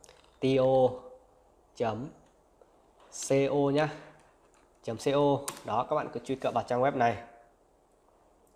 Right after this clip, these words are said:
Tôi sẽ tiến hành đổi định dạng cho các bạn xem. Rồi, ở đây các bạn nhấn vào chọn tập tin. Sau đó tìm đến video mà các bạn muốn đổi định dạng cho vào. Đây,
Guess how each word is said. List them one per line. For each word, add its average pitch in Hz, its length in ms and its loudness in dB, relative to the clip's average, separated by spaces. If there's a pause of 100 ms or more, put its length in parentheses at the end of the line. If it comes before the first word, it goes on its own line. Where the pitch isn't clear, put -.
(320)
Tôi 120 160 -2
sẽ - 180 -14
tiến 135 180 -6
hành 131 240 4 (480)
đổi 120 180 -2
định 113 200 -10
dạng 120 260 -2
cho 131 60 -10
các 131 60 -6
bạn 143 160 -4
xem. 127 220 -4 (1300)
Rồi, 135 260 6 (140)
ở 131 100 -4
đây 131 200 0
các - 120 -6
bạn - 160 -4
nhấn 113 180 -4
vào 131 280 0
chọn 127 120 -4 (120)
tập - 240 -6
tin. 143 400 -2 (960)
Sau - 220 2
đó 120 140 2
tìm 139 320 2
đến 113 180 -6
video 135 360 0 (180)
mà 123 160 -4
các - 140 -6
bạn - 220 -4
muốn 113 220 -4
đổi 123 160 -4
định 123 160 -14
dạng 120 280 -6
cho 123 100 -6
vào. 120 240 0 (380)
Đây, 123 220 -4